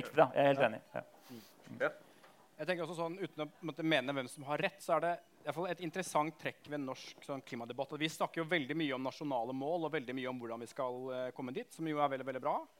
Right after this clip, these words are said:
Speaker 3: Eh, men samtidig så er det jo en kjensgjerning at Norge er en veldig liten del av verdens utslipp. Sånn at vi, eh,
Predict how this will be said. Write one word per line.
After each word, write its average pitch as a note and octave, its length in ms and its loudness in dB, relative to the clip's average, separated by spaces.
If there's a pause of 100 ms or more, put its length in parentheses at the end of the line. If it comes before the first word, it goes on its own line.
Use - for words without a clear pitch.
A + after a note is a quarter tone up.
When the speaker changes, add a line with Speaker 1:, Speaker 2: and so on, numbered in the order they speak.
(100)
Speaker 3:
Eh, D#3 380 2 (200)
men E3 260 -2
samtidig C#3+ 380 -4
så F3 100 0
er D3+ 40 4
det D3 100 -2
jo - 0 -
en D#3 80 -6
kjensgjerning C3 380 -4
at C#3+ 100 -4
Norge C#3 240 -2
er C#3+ 100 8
en D3 120 0
veldig C3+ 180 -2
liten C3 260 -8
del A#2 200 -4
av A#2 80 0
verdens G#2+ 320 -6
utslipp. C3+ 260 -8 (380)
Sånn C3+ 200 -4
at C3 140 -8
vi, D3+ 260 -2 (840)
eh, D3+ 720 6